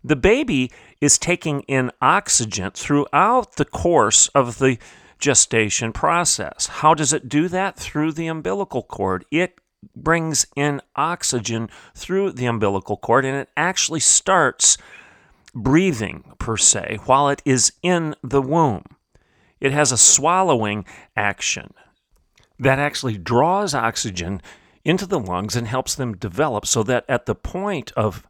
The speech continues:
birth, these lungs are ready to transition and actually be severed from the mother's sustenance and source of air and take it in themselves. Fascinating, isn't it? Now,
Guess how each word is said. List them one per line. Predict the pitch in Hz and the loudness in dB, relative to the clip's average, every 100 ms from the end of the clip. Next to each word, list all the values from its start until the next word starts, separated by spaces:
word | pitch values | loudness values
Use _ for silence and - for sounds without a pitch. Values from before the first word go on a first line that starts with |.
| _ | _
birth, | 104 92 87 90 - _ _ _ _ | -4 -2 -2 -6 -14 _ _ _ _
these | 117 175 180 | -4 -2 0
lungs | 135 127 123 107 | 0 -2 -2 -2
are | 107 | -2
ready | 98 104 104 | 0 -2 -2
to | 101 - | -6 -10
transition | 92 - 113 117 175 - 90 _ _ _ _ _ _ | -4 0 0 2 2 2 -4 _ _ _ _ _ _
and | 123 117 | -2 0
actually | 127 123 - 117 | -2 -2 -2 -2
be | 104 107 | -2 -2
severed | 98 190 214 139 110 | 2 4 4 2 -2
from | - 190 214 131 117 - | -2 0 2 0 -4 -6
the | 117 | -4
mother's | 113 139 160 104 82 - - - _ _ _ _ _ | 0 2 2 0 -6 -6 -6 -6 _ _ _ _ _
sustenance | - - 101 - 85 90 - - | -6 -4 -2 -4 -8 -12 -10 -10
and | 90 | -8
source | - 90 87 101 | -6 -4 -4 -6
of | 90 | -8
air | 78 85 85 - _ _ _ | -8 -10 -12 -20 _ _ _
and | 147 117 - _ | -8 -8 -10 _
take | - 120 | -2 -2
it | 113 - | -2 -6
in | 117 98 92 90 _ _ _ _ _ _ | -6 -4 -6 -10 _ _ _ _ _ _
themselves. | - 95 85 - 82 - - - - _ _ _ _ _ _ _ _ _ _ _ _ | -8 -6 -4 -4 -4 -12 -16 -10 -10 _ _ _ _ _ _ _ _ _ _ _ _
Fascinating, | 175 170 - 90 80 92 | 2 2 2 -6 -12 -6
isn't | 107 - - | -2 -4 -6
it? | _ _ _ _ | _ _ _ _
Now, | 196 196 | 4 4